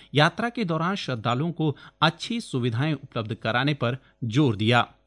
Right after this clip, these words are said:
कर्णप्रयाग विधायक अनिल नौटियाल ने कहा कि यात्रा को ऐतिहासिक बनाना सभी की जिम्मेदारी है। जिलाधिकारी संदीप तिवारी ने यात्रा की तैयारियों के संबंध में विधायकों और जनप्रतिनिधियों से विचार विमर्श कर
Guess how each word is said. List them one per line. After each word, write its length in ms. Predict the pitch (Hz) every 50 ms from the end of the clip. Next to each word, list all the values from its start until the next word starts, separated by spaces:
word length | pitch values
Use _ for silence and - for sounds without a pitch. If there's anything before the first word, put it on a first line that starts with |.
| _ _ _ _ -
कर्णप्रयाग 580 | 147 147 175 180 170 175 170 170 175 190 190 165
विधायक 440 | 123 113 - - 139 143 151 -
अनिल 400 | - - - 117 117 123 131 127
नौटियाल 440 | 113 110 110 107 - 131 139 156 180
ने 80 | 180 165
कहा 300 | - 151 131 147 180 208 - - - - - _
कि 180 | - 139 135 143
यात्रा 320 | 151 160 - - 190 220
को 300 | 208 - - 208 214 202 - 175 - _ -
ऐतिहासिक 680 | 151 156 156 170 160 139 143 170 170 - 226 196 -
बनाना 460 | 123 117 117 120 143 156 143 131 139 139 - - _
सभी 380 | - - - 180 175 165 190 214
की 240 | 196 - 151 147 156
जिम्मेदारी 580 | 139 123 139 135 113 107 90 107 104 101 101
है। 340 | 92 95 117 123 120 - - _ _ _ _ -
जिलाधिकारी 600 | 107 117 139 143 139 131 127 - 135 127 143 170
संदीप 500 | 170 - - 123 113 104 120 139 139 -
तिवारी 420 | - - - 110 113 117 123 143
ने 180 | 147 127 143 190 - - - - - - -
यात्रा 340 | 139 151 165 - - 208 220
की 200 | - - 208 196
तैयारियों 520 | - - 123 117 123 123 127 143 170 180
के 160 | 170 - 151
संबंध 400 | 131 - - 117 120 131 151 160
में 220 | 147 151 170 190 190
विधायकों 640 | 143 113 98 104 117 120 127 127 - 147 143 - 226 - - - - - - -
और 220 | 135 127 127 123
जनप्रतिनिधियों 880 | 113 104 139 160 185 185 - - 131 120 - 120 113 113 104 131 160 185
से 260 | - - 151 156 165
विचार 440 | 147 110 104 107 - 139 127 131 131
विमर्श 320 | 110 110 131 151 190 185
कर 260 | - - 175 170 156